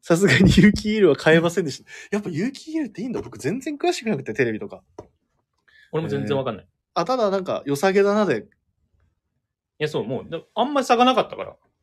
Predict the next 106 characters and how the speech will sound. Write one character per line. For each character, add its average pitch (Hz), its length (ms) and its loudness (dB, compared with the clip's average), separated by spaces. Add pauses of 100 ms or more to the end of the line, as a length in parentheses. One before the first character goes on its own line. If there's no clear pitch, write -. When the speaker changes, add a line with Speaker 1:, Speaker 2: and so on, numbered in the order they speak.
(100)
Speaker 1:
あ 107 220 -10
ー、 - 20 -6
Speaker 2:
で、 113 80 -2
Speaker 1:
え - 20 -6
ー。 120 260 -8
あ、 127 120 -4
て-、 - 160 -10
値 147 140 0
段 139 160 0
の 135 80 -8
ね。 175 100 -12
Speaker 2:
そ 156 120 0
う - 20 0
そ 120 120 -6
う - 20 -4
そ 123 180 -4
う 107 40 -6
そ 123 60 -6
う。 117 40 -4
Speaker 1:
あ - 20 -4
ー、 - 0 -
は - 0 -
ん 107 120 -6
は 110 80 -8
ん 104 200 -12
は 101 60 -12
ん。 117 60 -8
Speaker 2:
「え、 - 20 -4
だ 147 100 -2
っ 302 140 -6
た 139 80 0
ら 113 80 -2
こ 107 100 -12
っ 113 60 -10
ち - 100 -10
で 123 60 -6
よ 92 80 -12
く 117 80 -8
ね？」 147 100 0
み 143 80 -6
た - 80 -18
い - 60 -20
な。 - 80 -20 (640)
Speaker 1:
あ、 101 160 -14
そ 110 320 -14
う 131 40 -12
い 107 40 -12
う 104 40 -14
こ 107 120 -18
と - 140 -20
ね。 107 220 -16
Speaker 2:
そ 104 60 -10
う 98 60 -12
そ - 80 -20
う。 - 80 -20
Speaker 1:
あ、 110 100 -8
で 117 100 -6
も、 104 120 -10 (320)
壁 143 240 -2
掛 170 160 -4
け 175 60 -2
や 170 80 -2
テ 180 120 -4
レ 180 80 0
ビ 131 140 -2
買 139 220 -2
い - 20 -8
替 - 80 -4
え 160 60 2
る 143 60 -2
た 131 120 -2
び 127 80 -2
に 110 100 -6
全 135 260 -2
員、 160 60 -12 (140)
金 185 320 2
具 196 80 0
も 185 100 0
取 170 240 0
り 165 60 -8
替 170 120 -2
え 165 40 0
な 165 100 0
の 135 100 0
で 107 100 -6
や 110 40 -6
め 110 100 0
ま 196 60 6
し 190 60 4
た。 196 80 8
Speaker 2:
お - 20 8
ー。 170 300 4
Speaker 1:
っ - 40 -12 (960)
て - 120 -8
こ 170 100 -8
と 165 80 -4
は 143 60 0
や 135 40 -6
っ 135 40 -20
ぱ - 80 -18
そ - 180 -10
れ 165 120 -4
ぐ 185 120 0
ら 190 160 -2
い、 180 60 -8
も 151 140 -12